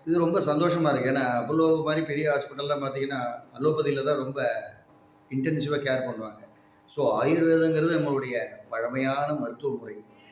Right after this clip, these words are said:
அதை வந்து அவங்க ஒரு லீடிங் கார்ப்பரேட் ஹாஸ்பிட்டல்ல இன்ட்ரோடியூஸ் பண்றாங்கன்னா, அதனுடைய அருமை அவங்க தெரிஞ்சிருக்காங்க. அதாவது பழைய பாட்டி வைத்தியம் சொல்றமே, இதெல்லாம் ஆயுர்வேதத்தினுடைய கிளைகள் தான், பிரான்ச்சஸ் தான். So, அதனால இதை வந்து மனசார நம்ம பாராட்டணும், அவங்களுக்கு ஒரு ஹேண்ட்ஸ் அப் கொடுக்கணும்.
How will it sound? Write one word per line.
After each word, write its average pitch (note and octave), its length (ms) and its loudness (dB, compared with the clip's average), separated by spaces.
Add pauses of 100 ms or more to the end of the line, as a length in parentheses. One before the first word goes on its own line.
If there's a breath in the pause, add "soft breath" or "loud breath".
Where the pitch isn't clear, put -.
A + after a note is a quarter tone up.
(500 loud breath)
அதை C#3+ 260 2
வந்து F3 260 2
அவங்க C#3 480 2 (420)
ஒரு A#2+ 580 -2
லீடிங் D#3+ 540 0 (140)
கார்ப்பரேட் C3+ 340 0
ஹாஸ்பிட்டல்ல C3+ 520 -2
இன்ட்ரோடியூஸ் C3+ 380 -8
பண்றாங்கன்னா, B2 440 -2 (600)
அதனுடைய C3+ 400 0
அருமை D#3+ 260 2
அவங்க C3 340 0
தெரிஞ்சிருக்காங்க. B2 720 -4
அதாவது D3+ 280 -6
பழைய D3 360 0
பாட்டி D#3+ 320 -2
வைத்தியம் E3 320 -2
சொல்றமே, D3 320 -6
இதெல்லாம் D3 400 0
ஆயுர்வேதத்தினுடைய D3 800 2
கிளைகள் D3 360 0
தான், B2 220 -4
பிரான்ச்சஸ் D3 220 -2
தான். - 340 -12 (500)
So, C#3+ 200 0
அதனால C#3 300 4
இதை C3 140 2
வந்து C3 260 0
மனசார C3 300 0
நம்ம B2 200 -2
பாராட்டணும், A#2+ 560 0
அவங்களுக்கு A2+ 360 -10
ஒரு G#2+ 100 -12
ஹேண்ட்ஸ் A#2 300 -8
அப் A2+ 140 -20
கொடுக்கணும். A2+ 400 -14